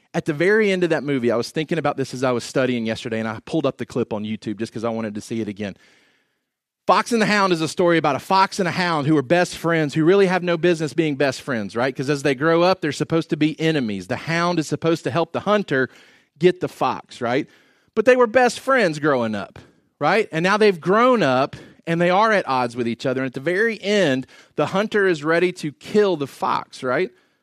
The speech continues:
The fox is, is in the water, and he's standing there, he's helpless, and the, and the hunter's going to kill, and what does the hound do? Copper steps in and says, "No,"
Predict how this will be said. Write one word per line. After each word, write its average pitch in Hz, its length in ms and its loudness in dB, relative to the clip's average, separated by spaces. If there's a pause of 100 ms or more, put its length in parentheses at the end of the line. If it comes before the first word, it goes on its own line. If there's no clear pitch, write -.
(480)
The 151 60 -6
fox 180 440 2
is, 147 220 0 (100)
is 147 160 -2
in 170 200 2
the 151 100 4
water, 214 520 4
and 170 80 2
he's 135 120 -4
standing 196 280 2
there, 196 160 2
he's 143 140 -2
helpless, 202 520 4
and 156 160 0
the, 147 60 2
and 147 100 -2
the 143 80 0
hunter's 185 340 -2
going 180 220 -2
to 156 60 -2
kill, 208 300 2
and 165 80 -4
what 170 80 0
does 170 140 -2
the 165 80 -2
hound 170 280 -2
do? 170 280 0 (600)
Copper 180 300 -2
steps - 540 0
in 208 180 2
and 185 100 -4
says, 156 520 2 (320)
"No," 156 340 -2